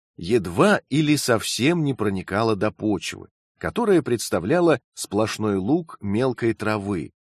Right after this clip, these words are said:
с пурпурными и другими по нём цветами. Кроме того, не меньшее удовольствие, чем всё остальное, приносил и небольшой поток, вытекавший из одной долины, которая разделяла две из тех гор.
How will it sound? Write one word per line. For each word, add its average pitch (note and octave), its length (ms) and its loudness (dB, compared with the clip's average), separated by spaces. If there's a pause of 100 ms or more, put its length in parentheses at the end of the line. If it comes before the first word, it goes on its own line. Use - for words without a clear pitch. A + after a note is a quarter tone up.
с - 140 -14
пурпурными D#3 800 -2
и F3+ 200 -4
другими A#2 520 -2
по E2+ 140 -4
нём E2+ 260 -4
цветами. C#2 680 -8 (460)
Кроме F2+ 300 -2
того, G2+ 360 0 (300)
не A2 200 2
меньшее E3 480 2
удовольствие, A#2+ 760 2
чем G2+ 220 0
всё F#2 240 0
остальное, F2+ 760 -2 (300)
приносил G#2 500 0
и C3 180 -2
небольшой B2 540 0
поток, A#2+ 640 0 (360)
вытекавший C#3+ 680 -2
из A2+ 240 -2
одной G#2+ 360 2
долины, B2+ 600 -2 (180)
которая D3+ 460 2
разделяла G2+ 600 0
две E2 380 0
из - 300 -6
тех F2+ 300 -4
гор. D2 340 -4